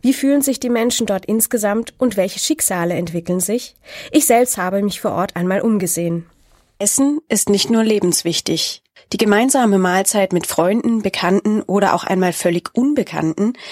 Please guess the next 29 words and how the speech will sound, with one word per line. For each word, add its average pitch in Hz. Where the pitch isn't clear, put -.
gehört 208
dazu, 233
dass 208
Menschen 214
sich -
nicht 190
mehr 175
einsam 190
oder 233
hoffnungslos 165
fühlen. 156
Eine 226
Einrichtung, 220
die 196
das 190
den 180
Menschen 180
bieten 226
möchte, 202
ist -
allgemein 196
die 233
Vesperkirche. 170
Sie 302
gibt 226
es 208
in 220
vielen 165
Städten. 160